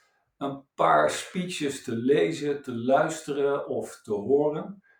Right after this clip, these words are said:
Eh, daar haal ik ook mijn inspiratie vandaan. En, ehm, ik zei bij de voorbereiding voor het gesprek ook al, eh, er is een heel mooi boek met speeches die nooit uitgesproken zijn. Voor allerlei situaties die fout hadden kunnen gaan.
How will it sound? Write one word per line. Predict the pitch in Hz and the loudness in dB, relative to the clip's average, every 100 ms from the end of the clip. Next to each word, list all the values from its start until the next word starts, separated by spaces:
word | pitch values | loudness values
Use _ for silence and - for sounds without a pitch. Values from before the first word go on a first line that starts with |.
| _ _ _ _ | _ _ _ _
Eh, | - 127 127 131 - | -6 -2 0 0 4
daar | 147 | 4
haal | 156 151 | 6 6
ik | - | 4
ook | 139 | 2
mijn | 147 | -2
inspiratie | 135 - 131 139 151 143 | -6 -4 0 2 2 -2
vandaan. | - 110 104 107 123 127 | -6 -4 -2 -2 -2 -6
En, | 113 113 110 113 | -6 -6 -6 -8
ehm, | 113 107 104 101 101 101 98 101 - _ _ _ _ | -4 -2 0 2 2 0 -4 -8 -18 _ _ _ _
ik | _ - | _ -4
zei | 131 127 | 0 2
bij | 127 | 0
de | |
voorbereiding | - 135 139 123 120 117 110 | 2 2 4 2 2 0 -2
voor | - 117 | -4 -4
het | 117 | -4
gesprek | - - 135 135 | -8 -8 -6 -4
ook | 110 - | -6 -4
al, | 110 107 107 | -2 -2 -4
eh, | - 113 107 107 107 | -6 -4 0 0 -2
er | 117 | -4
is | 131 | -4
een | 123 | -4
heel | 165 170 | -2 0
mooi | 131 120 | 0 0
boek | 139 170 | -2 -6
met | 131 - | -6 -10
speeches | - 185 - - | -8 -10 -10 -10
die | 135 | -4
nooit | 131 147 131 | 0 2 2
uitgesproken | - - - - 107 101 - | 0 -6 -8 -8 -4 -4 -6
zijn. | - 101 92 - _ _ _ _ _ _ | -10 -10 -10 -14 _ _ _ _ _ _
Voor | _ 135 | _ -4
allerlei | - 147 131 127 | 0 4 4 4
situaties | - 135 131 139 131 127 | -2 -4 0 0 -2 -6
die | 123 | -12
fout | 113 131 123 117 | -4 0 0 0
hadden | - - - 135 | -6 -4 -2 0
kunnen | 143 135 110 | 2 2 2
gaan. | - 175 - - | -2 -2 -2 -6